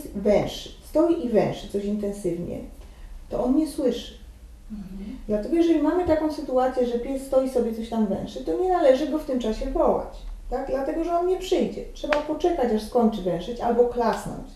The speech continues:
Speaker 1: wydać
Speaker 2: Mhm.
Speaker 1: jakiś głośny dźwięk, żeby zwrócić jego uwagę i wtedy go zawołać, tak? Tak samo na przykład, e, zabawa z innym psem ma zawsze przebieg falowy. Ona wygląda tak, że psy się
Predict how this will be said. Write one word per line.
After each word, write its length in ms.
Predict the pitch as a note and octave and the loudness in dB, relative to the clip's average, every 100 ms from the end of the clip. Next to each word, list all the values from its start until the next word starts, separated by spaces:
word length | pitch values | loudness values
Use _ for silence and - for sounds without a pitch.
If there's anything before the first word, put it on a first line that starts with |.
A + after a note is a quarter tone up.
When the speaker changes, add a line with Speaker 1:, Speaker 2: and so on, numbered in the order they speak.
| - | -8
Speaker 1:
wydać 200 | F#3+ A3 | 0 2
Speaker 2:
Mhm. 180 | A#3 G#3+ | 4 4
Speaker 1:
jakiś 160 | A3 G#3+ | 2 2
głośny 320 | A#3 A#3+ A#3 | 4 4 0
dźwięk, 260 | G3+ G3 D#3 | -2 -2 0
żeby 220 | G#3+ A3 | 0 0
zwrócić 400 | G#3+ C#4+ D4 G#3+ | 0 -2 -4 -2
jego 180 | A3 F#3+ | -2 0
uwagę 360 | G3 F3 E3 A3 | 0 -2 -2 -4
i 120 | A3 | -6
wtedy 300 | - C4 B3+ | 0 0 0
go 140 | C4+ | -4
zawołać, 460 | C4 A3+ F3+ - - - - | 0 0 0 -6 -8 -14 -10
tak? 180 | B3+ - - - - - - - | -8 -8 -12 -18 -20 -20 -14 -8
Tak 140 | A3+ | -6
samo 260 | - D#4 F4+ | 0 0 2
na 120 | D4+ | 0
przykład, 420 | C#4+ - D4+ D4+ D4+ - - - - - | -2 0 0 0 -4 -14 -18 -20 -16 -4
e, 280 | A3+ G#3 G#3+ | 0 0 2
zabawa 680 | A3 A3 D4 D4+ D4 C#4 A#3+ | 4 4 6 6 6 4 2
z 120 | A3 - | -2 0
innym 320 | B3+ B3+ B3 | 4 4 4
psem 340 | A#3+ F#3 C3 | 2 2 2
ma 120 | F#3 G#3+ | 0 2
zawsze 280 | D4+ - F4+ | 2 0 -2
przebieg 360 | D#4+ C#4 C#4 | 0 -2 -2
falowy. 500 | - A#3+ F#3 - - - A#3+ | 0 4 4 2 -2 -4 -4
Ona 120 | C4+ | -2
wygląda 400 | B3 C#4+ C#4+ B3 | -2 0 2 2
tak, 240 | B3+ A#3+ | 2 2
że 120 | A#3+ | 4
psy 220 | A#3+ - C4 | 2 0 -2
się 140 | B3 | 2